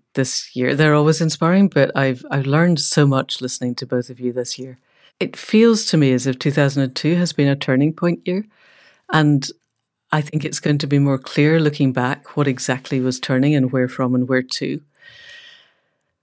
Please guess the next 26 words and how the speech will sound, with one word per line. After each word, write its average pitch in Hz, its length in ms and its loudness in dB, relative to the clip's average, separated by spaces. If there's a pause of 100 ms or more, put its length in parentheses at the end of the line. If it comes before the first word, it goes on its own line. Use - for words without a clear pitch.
(400)
For - 180 2
me, 208 500 4 (140)
the 165 460 2 (220)
overarching 190 880 2
theme 156 240 2
of 139 100 2
the 135 100 0
year 131 480 0 (300)
was 139 240 -2
taken 185 300 2
over 160 160 4
when 147 160 4
we 135 80 2
did 139 160 0
the 139 80 0
Throughtopia 139 580 -2
Masterclass, 127 680 -2
which 143 160 -8
kind 165 200 -2
of 147 160 -2
ran 160 260 0
in 151 120 0
parallel, 135 500 -4
and 127 120 -4
I 139 60 -2
began 156 600 -2